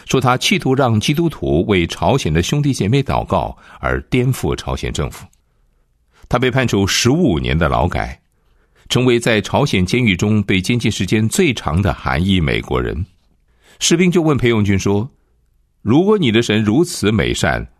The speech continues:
那为什么你被关在监狱里呢？”裴永俊回答说：“如果我的神不好，我就不会在这里告诉你关于他的事情。”但这真的有用吗？神能否超越苦难，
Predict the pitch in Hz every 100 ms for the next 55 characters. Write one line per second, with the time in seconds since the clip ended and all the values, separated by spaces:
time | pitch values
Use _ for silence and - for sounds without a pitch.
0 | _ - 69 65 95 104 - 90 107 78
1 | 92 101 101 90 92 107 98 73 67 113
2 | - _ _ _ _ _ _ _ _ _
3 | - - 76 65 62 65 65 62 53 60
4 | 78 80 - _ _ _ _ - 107 175
5 | 123 135 131 82 62 - - 60 64 -
6 | 151 - 62 52 - _ _ _ _ _
7 | - 67 - 78 - 156 175 135 120 120
8 | 69 58 - 98 82 80 57 57 - 80
9 | 80 58 55 - 60 64 - - - -
10 | _ _ _ _ _ _ _ _ _ -
11 | 117 123 113 147 143 98 110 117 92 104
12 | _ _ _ _ _ _ - - 127 156
13 | 139 202 202 95 92 - 147 147 - 67
14 | 76 85 65